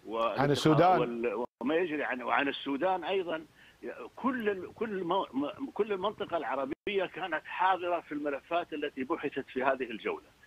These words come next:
Speaker 1: ومعنى هذا أنه دول مجلس التعاون مجتمعة أو المملكة العربية السعودية منفردة سيكون لها دور كبير جدًا في إعادة أمور هذه الدول إلى إصلاحات حقيقية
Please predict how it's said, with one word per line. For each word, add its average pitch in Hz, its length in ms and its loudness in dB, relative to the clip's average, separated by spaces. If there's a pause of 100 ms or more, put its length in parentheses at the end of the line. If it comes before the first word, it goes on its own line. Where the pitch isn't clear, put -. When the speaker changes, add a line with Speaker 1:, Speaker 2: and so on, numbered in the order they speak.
(460)
Speaker 1:
ومعنى 165 400 4
هذا 160 500 2
أنه 147 280 0 (280)
دول 190 360 2
مجلس 165 360 -4
التعاون 139 480 0
مجتمعة 123 460 -4
أو - 280 0
المملكة 180 420 0
العربية 151 440 2
السعودية 143 600 -2
منفردة 131 640 -2 (320)
سيكون 170 440 -2
لها 160 340 0
دور 151 280 -2
كبير 151 400 -2
جدًا 156 600 -4 (420)
في 185 300 -2 (180)
إعادة 147 480 2 (1040)
أمور 139 540 0
هذه 127 280 -4
الدول 135 460 -2 (520)
إلى 135 400 0 (220)
إصلاحات 127 540 -2
حقيقية 131 720 -2